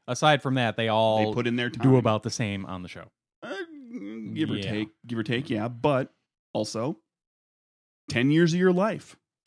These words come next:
Speaker 1: True, where you could have been
Speaker 2: could have been
Speaker 1: could have
Speaker 2: pursuing
Speaker 1: skipped
Speaker 2: other
Speaker 1: out
Speaker 2: things.
Speaker 1: and done and gone movies and
Speaker 2: Could have been, uh, been doing all sorts of other things, and you dedicated yourself to a show for ten years. You
Speaker 1: Yep.
Speaker 2: put in the time.
Speaker 1: Jim Parsons has done
Speaker 2: If this,
Speaker 1: theater,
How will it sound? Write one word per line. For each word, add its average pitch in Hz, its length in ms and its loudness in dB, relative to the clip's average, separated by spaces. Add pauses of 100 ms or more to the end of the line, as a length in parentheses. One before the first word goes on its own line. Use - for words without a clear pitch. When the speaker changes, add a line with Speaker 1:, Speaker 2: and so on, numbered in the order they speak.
(160)
Speaker 1:
True, 135 300 -8
where 135 120 -2
you 135 140 0
could 147 120 -4
have 127 60 -2
been 135 300 -2 (280)
Speaker 2:
could 131 120 4
have 131 80 2
been 139 160 6
Speaker 1:
could 135 120 4
have 165 100 6
Speaker 2:
pursuing 147 160 8
Speaker 1:
skipped 143 180 6
Speaker 2:
other 156 80 8
Speaker 1:
out 147 140 8
Speaker 2:
things. 143 260 2
Speaker 1:
and 139 100 4
done 139 100 2
and 135 60 0
gone 131 220 0
movies 113 420 -4
and 110 220 -10 (200)
Speaker 2:
Could 123 120 -4
have 127 100 -2
been, 131 180 2
uh, 127 160 -2
been 120 200 -4
doing 123 180 0
all 127 120 2
sorts 147 220 -2
of 139 80 -4
other 143 140 2
things, 143 380 2
and 104 120 0
you 113 80 2
dedicated 127 480 0
yourself 123 340 -4
to 123 120 -8
a 120 60 -4
show 139 200 -4
for 110 200 -10
ten 120 480 0
years. 117 520 2
You 110 100 -6
Speaker 1:
Yep. 110 100 -8
Speaker 2:
put 120 120 -4
in 123 200 -2
the 123 60 -2
time. 117 540 -8 (260)
Speaker 1:
Jim 147 180 -2
Parsons 117 500 -4
has 98 160 -10
done 95 460 -8 (320)
Speaker 2:
If 147 200 0
this, 135 220 6
Speaker 1:
theater, 101 240 -4